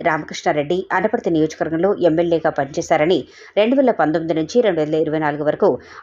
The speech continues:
ఆయన ప్రతిపక్షంలో ఉన్నారని, ప్రతిపక్షంలో ఉన్న, అధికారంలో ఉన్నా సరే తెలుగుదేశం పార్టీ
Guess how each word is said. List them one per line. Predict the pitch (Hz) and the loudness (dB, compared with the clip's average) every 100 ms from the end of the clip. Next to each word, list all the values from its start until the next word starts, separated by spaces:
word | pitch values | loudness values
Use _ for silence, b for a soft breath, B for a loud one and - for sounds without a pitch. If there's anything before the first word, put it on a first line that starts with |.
| 190 | 0
ఆయన | 240 233 127 - - | 2 2 0 -2 0
ప్రతిపక్షంలో | 190 247 240 - 190 165 | 0 0 -4 0 0 2
ఉన్నారని, | 139 147 165 160 196 - 185 | 0 0 0 0 -2 -4 -2
ప్రతిపక్షంలో | 175 - 208 - 190 196 190 135 B B B | -2 -4 -10 -6 -4 2 2 0 B B B
ఉన్న, | 208 214 | 2 2
అధికారంలో | - 170 165 208 220 190 175 160 | 0 0 0 0 0 0 0 0
ఉన్నా | 147 147 160 - | 0 0 0 -2
సరే | - 156 170 | -2 0 0
తెలుగుదేశం | - 196 214 233 233 185 170 | 2 0 2 0 0 0 0
పార్టీ | 156 180 170 | 0 2 0